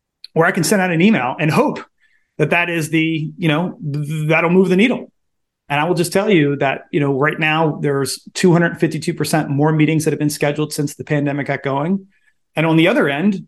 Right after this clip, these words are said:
no one's reading any emails. <laughs> I mean, I saw a stat recently. You guys will probably be blown away by this, but can you imagine if you were an executive of a thousand person company and you send out an email to your team right now,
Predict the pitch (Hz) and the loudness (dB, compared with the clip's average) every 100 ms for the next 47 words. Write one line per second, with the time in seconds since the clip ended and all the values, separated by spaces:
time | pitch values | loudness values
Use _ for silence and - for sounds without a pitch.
0 | _ 208 190 294 403 320 311 269 262 240 | _ 2 4 4 4 4 4 4 4 4
1 | 233 127 - - - _ 202 - - - | 2 0 -6 -20 -20 _ -12 -6 -4 0
2 | 165 214 226 294 247 - - 190 196 170 | 2 2 0 0 -2 -2 -2 -2 0 -2
3 | 156 151 143 151 190 180 180 - 147 135 | 0 -2 0 0 0 -2 -2 0 0 0
4 | 131 147 147 156 165 - 147 127 139 - | -2 0 0 0 -2 -4 -4 -2 -4 -4
5 | 139 - - - - _ _ - 220 392 | -6 -6 -14 -20 -20 _ _ 2 4 6
6 | 208 202 196 247 - 147 262 349 196 156 | 4 2 0 0 0 0 4 4 4 2
7 | 180 175 143 131 113 175 156 180 190 185 | 0 -2 -8 -12 -6 -2 -2 -2 0 0
8 | 170 165 160 147 139 139 _ _ _ _ | 0 0 0 -2 -4 -8 _ _ _ _
9 | _ _ _ _ - 151 170 202 240 208 | _ _ _ _ -4 0 2 2 2 2
10 | 196 170 180 165 156 165 147 185 165 127 | 0 0 2 2 0 -4 -6 -4 -4 -6
11 | - _ _ - 147 226 247 208 214 - | -12 _ _ -4 -2 0 2 2 -2 -8